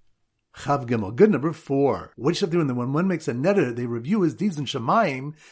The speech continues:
since it indicates he holds of himself that he won't violate his neder? That's on daf Chav Beis. Good. Number five. Which of the, when in the case of a Safek Bechor,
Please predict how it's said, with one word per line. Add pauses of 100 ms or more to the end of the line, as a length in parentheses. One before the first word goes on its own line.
since
it
indicates
he
holds
of
himself (240)
that
he
won't
violate
his
neder?
That's
on
daf (2250)
Chav
Beis. (100)
Good.
Number
five.
Which
of
the,
when
in
the
case
of
a
Safek
Bechor,